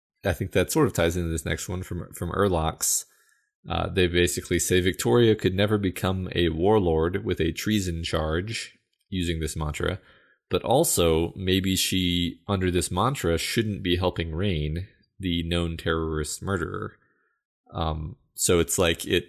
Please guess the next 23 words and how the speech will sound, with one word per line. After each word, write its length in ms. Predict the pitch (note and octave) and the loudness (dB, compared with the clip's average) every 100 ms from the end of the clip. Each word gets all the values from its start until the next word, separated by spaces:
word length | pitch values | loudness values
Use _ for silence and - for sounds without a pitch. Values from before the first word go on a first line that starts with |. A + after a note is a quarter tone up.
| - | 0
it 200 | F2 G2 | 0 4
does 220 | G#2 G#2 | 4 4
screen 360 | - A2 G#2+ F#2 | 0 0 0 2
off 420 | F2+ F#2+ - - | 2 2 -2 -8
some 260 | - G2+ | -4 -2
of 120 | F#2 F2 | -2 -2
the 80 | |
worst 560 | E2+ F#2 F#2+ - - _ | 2 2 2 0 -4 _
possible 420 | F#2+ F#2+ G#2+ A2 | -2 0 0 -2
failure 360 | G#2+ A2+ A2 A2 | 0 0 2 0
modes, 320 | A2+ A#2+ G#2+ | 0 -2 -2
but 120 | - | -2
also 580 | G2+ G#2+ - F#2 F2+ - - - _ _ _ _ _ _ _ - | 0 0 2 4 4 0 -14 -20 _ _ _ _ _ _ _ 0
perhaps 480 | G2+ G2+ G2+ - | 2 2 0 2
it, 140 | G2 - A2 G#2+ _ - | 0 0 -6 -14 _ -4
it 360 | F#2 - _ - | -2 -2 _ 0
pushes 380 | A#2 - G2+ | 0 2 0
her 140 | G#2+ F2+ | 2 4
away 240 | E2+ F#2 | 4 4
from 240 | F2+ F2 F2 | 2 -4 0
doing 320 | F2+ E2+ F2 | 2 2 -2
things 460 | - E2+ F2 E2+ | -4 -2 -2 -2
that 540 | F2 E2 D#2 - - | 0 2 0 -2 -10